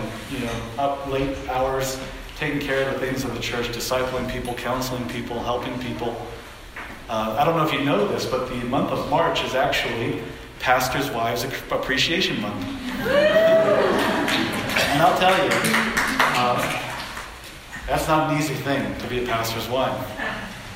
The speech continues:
It is not an easy thing. And, and, uh, just like I told the, the church planting team, Saul, in part to you, you cannot take care of this couple enough.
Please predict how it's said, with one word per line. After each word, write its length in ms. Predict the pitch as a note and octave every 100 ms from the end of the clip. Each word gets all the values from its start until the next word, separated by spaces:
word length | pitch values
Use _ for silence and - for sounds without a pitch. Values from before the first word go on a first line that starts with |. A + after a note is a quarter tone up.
| - -
It 120 | B2+
is 180 | C#3 C#3
not 220 | C#3+ C#3
an 120 | C3+
easy 180 | C3+ B2+
thing. 300 | B2+ B2+ A#2 - - -
And, 320 | C3+ C#3 C#3+ - A2 -
and, 240 | C3+ C3 B2+
uh, 160 | B2
just 180 | B2 D#3+
like 100 | -
I 160 | C#3 C3+
told 320 | C#3 D3 C#3+
the, 60 | B2+ B2
the 80 | B2
church 180 | D3 D3
planting 380 | - C#3 C3+ B2+
team, 220 | C3+ C3
Saul, 360 | C#3 B2+ B2
in 60 | A2+
part 220 | B2+ B2+
to 100 | B2
you, 280 | A#2+ B2 A#2+ A#2+ - - - - - - C#3
you 100 | F#3+
cannot 560 | - - G#3+ G#3+ G3+ -
take 260 | F3+ F3+
care 300 | E3+ D#3 C3
of 140 | A#2+ B2
this 160 | B2+
couple 340 | - B2 A#2 A#2
enough. 360 | A#2+ A#2 -